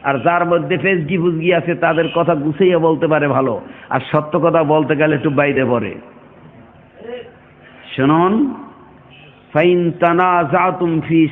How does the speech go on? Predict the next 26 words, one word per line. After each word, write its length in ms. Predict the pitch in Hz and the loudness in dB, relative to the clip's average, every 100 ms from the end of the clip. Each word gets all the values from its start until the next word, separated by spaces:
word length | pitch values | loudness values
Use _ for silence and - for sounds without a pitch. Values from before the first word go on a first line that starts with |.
| - | 0
শাইইন", 600 | 156 151 147 120 - - - - - - - - - - | 2 2 2 0 -6 -12 -20 -20 -20 -20 -20 -20 -20 -10
উলিল 380 | 147 160 165 165 | -2 0 2 2
আমরদের 600 | 147 156 160 156 147 214 | 2 0 0 -2 -4 -6
মধ্যে 340 | 220 214 170 190 | -4 -4 -2 -2
যদি 260 | 190 180 | 0 -2
কোনো 280 | 160 185 180 | -2 0 0
তানাজা 680 | - - 160 165 175 175 175 | 0 0 0 2 2 2 2
হয়, 380 | 156 165 160 143 | 2 2 2 0
ঝগড়া 400 | 135 151 165 170 | -2 -2 0 0
হয়, 360 | 151 151 139 123 - | 2 0 -2 -6 -6
এক 180 | 156 175 | -6 -4
হুজুরে 260 | 170 175 | -4 -4
বলতেছে 420 | 170 165 170 139 | -2 -4 -4 -6
এক, 440 | 170 170 180 180 - - - - - - | -6 -4 -4 -6 -16 -20 -20 -20 -20 -6
আর 80 | 160 | -2
এক 100 | 175 | 0
হুজুরে 240 | 170 175 170 | 0 2 2
বলতেছে 420 | 170 156 - 185 | 2 0 0 0
আর 200 | 160 156 | 2 0
এক, 180 | 147 - - - - - - - | -2 -4 -12 -18 -20 -20 -12 -4
আর 140 | 170 | -2
এক 80 | 175 | 0
হুজুরে 240 | 180 185 | 0 0
বলতেছে 340 | 185 156 135 185 | -2 -4 -4 -2
আর 200 | 170 165 | 0 0
এক, 140 | 139 | -2